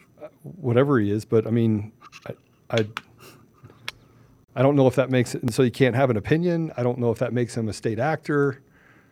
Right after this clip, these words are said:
I don't, I mean, did you know the United States actually said that there was thirteen thousand or thousands of people that were arrested for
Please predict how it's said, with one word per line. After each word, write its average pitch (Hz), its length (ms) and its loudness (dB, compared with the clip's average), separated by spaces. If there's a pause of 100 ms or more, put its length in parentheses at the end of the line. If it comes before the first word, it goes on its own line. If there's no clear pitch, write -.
(380)
I 113 80 -10
don't, 127 240 -2 (200)
I 123 40 -6
mean, 127 140 2
did 120 160 -2
you 120 80 -2
know 139 120 6
the 127 80 2
United 127 260 2
States 135 420 -2
actually 123 320 -2
said 127 260 0
that 113 100 -8
there 120 160 0
was 110 160 -4
thirteen 127 360 0
thousand 120 440 0
or 101 80 -4
thousands 123 420 0
of 107 80 -8
people 123 320 0
that 117 100 -2
were 110 160 4
arrested 110 420 0
for 110 380 0